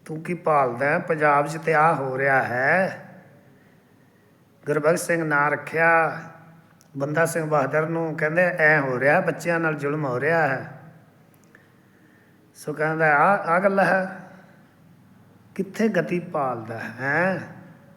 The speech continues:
ਸੋ ਫਿਰ ਉਹਨੇ ਇੱਟ ਨਾਲ ਇੱਟ ਖੜਕਾਈ। ਜਿਹਨੇ ਹਾਂ ਦਾ ਨਾਰ-, ਨਾਰਾ ਮਾਰਿਆ, ਮਲੇਰਕੋਟਲੇ ਵੱਲ ਵੇਖਿਆ ਨਹੀਂ ਬੰਦਾ ਸਿੰਘ ਬਹਾਦਰ ਜੀ ਨੇ।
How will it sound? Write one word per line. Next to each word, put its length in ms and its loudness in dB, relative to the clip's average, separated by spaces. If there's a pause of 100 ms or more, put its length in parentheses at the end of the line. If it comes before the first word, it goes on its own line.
(1500)
ਸੋ 200 -2
ਫਿਰ 200 2
ਉਹਨੇ 340 0
ਇੱਟ 160 -4
ਨਾਲ 200 0
ਇੱਟ 260 -4
ਖੜਕਾਈ। 880 0 (1200)
ਜਿਹਨੇ 240 2
ਹਾਂ 320 2
ਦਾ 120 4
ਨਾਰ-, 600 0
ਨਾਰਾ 360 4
ਮਾਰਿਆ, 720 4
ਮਲੇਰਕੋਟਲੇ 720 0
ਵੱਲ 160 0 (1000)
ਵੇਖਿਆ 360 0
ਨਹੀਂ 220 -4 (360)
ਬੰਦਾ 240 -2
ਸਿੰਘ 260 -8
ਬਹਾਦਰ 340 -4
ਜੀ 180 -12
ਨੇ। 120 -10